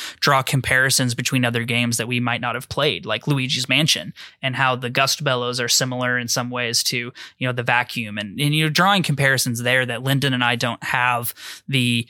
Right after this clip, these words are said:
background or the, the context for has been really fun, uh, to see these games through the different lenses that people bring to them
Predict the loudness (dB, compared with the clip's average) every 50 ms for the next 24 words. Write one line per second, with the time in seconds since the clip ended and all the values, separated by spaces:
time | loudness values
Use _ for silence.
0 | _ _ -4 -2 0 0 0 0 0 0 2 2 2 2 0 0 0 0 0 0
1 | 0 -2 -2 -4 -6 -4 -2 2 2 4 4 4 2 0 0 0 0 0 -2 -2
2 | -6 -6 -4 -4 -4 -6 -8 -18 -20 -6 -2 0 0 2 2 0 0 2 2 2
3 | 0 0 0 0 0 0 -2 -4 -8 -12 _ _ _ _ _ _ -8 -6 -6 -4
4 | -6 -6 -6 -6 -4 -2 0 0 2 2 2 2 2 2 0 -2 -4 -8 _ _
5 | -4 -2 0 2 2 2 2 0 0 2 2 0 0 0 0 0 -2 -2 -6 -8
6 | -4 -2 0 2 2 2 2 0 0 2 2 2 4 2 0 0 0 2 2 4
7 | 4 4 2 2 0 0 0 0 0 0 -2 0 0 0 0 0 -2 -4 -4 -2
8 | 0 2 4 4 4 2 0 -2 -4 -8 -18 _ _ 0 2 2 4 2 2 0
9 | 0 -2 -4